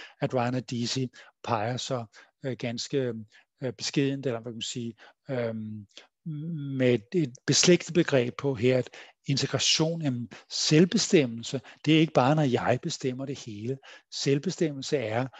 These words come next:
når mennesker er autonome og kompetente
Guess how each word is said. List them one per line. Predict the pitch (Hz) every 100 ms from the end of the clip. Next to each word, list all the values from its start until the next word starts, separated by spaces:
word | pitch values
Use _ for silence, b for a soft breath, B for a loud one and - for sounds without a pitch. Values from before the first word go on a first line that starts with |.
| B _
når | 147
mennesker | 127 117 123 180
er | 147
autonome | 123 - 117 135 156 165 156 160 B B -
og | 123 -
kompetente | 139 117 - - 139 143 135 151